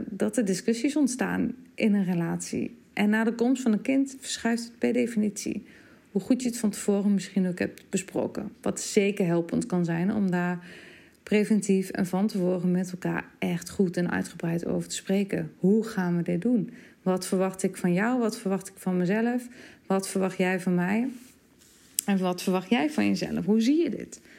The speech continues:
En dat gaat echt beter, dat overleg, op het moment dat je, eh, nog niet, eh, met een huilend kind op de arm staat.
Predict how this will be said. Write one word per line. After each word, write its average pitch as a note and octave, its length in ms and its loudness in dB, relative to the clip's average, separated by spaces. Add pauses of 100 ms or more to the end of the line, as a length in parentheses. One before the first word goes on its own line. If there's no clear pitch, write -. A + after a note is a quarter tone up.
(340)
En G#3 120 2
dat A#3 160 2
gaat A#3 180 0
echt B3 280 0
beter, A3 420 2
dat A3+ 200 0
overleg, F#3+ 540 0
op F#3 160 -2
het G3 80 4
moment F#3+ 420 0
dat F#3+ 180 -4
je, F#3+ 320 -2 (280)
eh, G3 280 -4
nog G3+ 260 -4
niet, G3 280 0
eh, F#3+ 300 -2 (220)
met G3+ 180 -4
een G#3+ 60 0
huilend F#3+ 360 0
kind G#3+ 220 -2
op - 100 -8
de - 80 -6
arm F3 260 -2
staat. - 400 -8